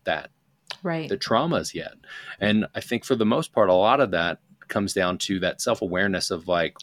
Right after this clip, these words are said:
Speaker 2: Yes.
Speaker 1: what is actually happening? What am I feeling? What's going on? And it can be really difficult for people to not understand that if they can't see it and they can't get there. And self-awareness is a big thing that we talk about on this show.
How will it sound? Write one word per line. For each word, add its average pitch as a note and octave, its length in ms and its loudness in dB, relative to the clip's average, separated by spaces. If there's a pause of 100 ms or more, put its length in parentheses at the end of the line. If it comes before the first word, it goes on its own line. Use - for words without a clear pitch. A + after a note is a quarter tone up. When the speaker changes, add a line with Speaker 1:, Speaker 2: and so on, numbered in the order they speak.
Speaker 2:
Yes. F2+ 260 -10
Speaker 1:
what C3 320 0
is G2+ 220 -2
actually F2+ 400 -2
happening? F2+ 460 -4
What F2 180 -2
am C#3+ 100 -2
I C3 80 -2
feeling? G2 460 -2
What's F2 220 -2
going F2+ 340 -2
on? F2+ 380 -2 (500)
And A#2 100 4
it A#2+ 40 4
can B2 100 -4
be C3 60 2
really B2+ 200 8
difficult A2 420 4
for A2 100 -4
people G#2 500 0 (600)
to - 140 0
not G#2 520 4 (140)
understand G#2+ 680 2
that D#2+ 220 -2
if - 140 -12
they F2 120 -10
can't - 460 -6
see F#2+ 320 -4
it - 120 -2
and - 80 -20
they E2 120 -20
can't - 400 -6
get F2+ 260 -6
there. E2+ 340 -12 (180)
And G#2 120 -4
self-awareness A2+ 640 2
is F#2 120 -2
a F2+ 60 -4
big G#2 240 -2
thing G#2 140 -6
that F#2+ 80 -4
we G2 80 -8
talk F#2+ 240 -2
about F#2+ 200 0
on F2 160 -4
this F2 120 -8
show. E2 420 -4